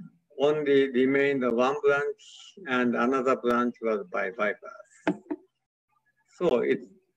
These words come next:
I, I don't think it's, uh, recurrent, never recurrent. This is a postoperative,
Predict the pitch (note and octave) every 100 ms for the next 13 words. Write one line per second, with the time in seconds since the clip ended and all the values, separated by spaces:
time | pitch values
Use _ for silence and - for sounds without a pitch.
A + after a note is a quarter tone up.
0 | _ - B2+ C3 - - C#3 C#3+ C#3 C#3+
1 | C#3 C3+ A#2+ A#2+ A#2 - - A#2 G#2 G2
2 | G#2 - G#2 F#2+ - - - _ _ _
3 | - A#2+ A2+ A2 G2 F#2 - F#2+ F2 E2+
4 | - _ _ _ _ _ _ _ _ B2+
5 | C3+ C3+ A#2 A#2 C#3+ C#3+ D3 C#3 - C3+
6 | C3 C#3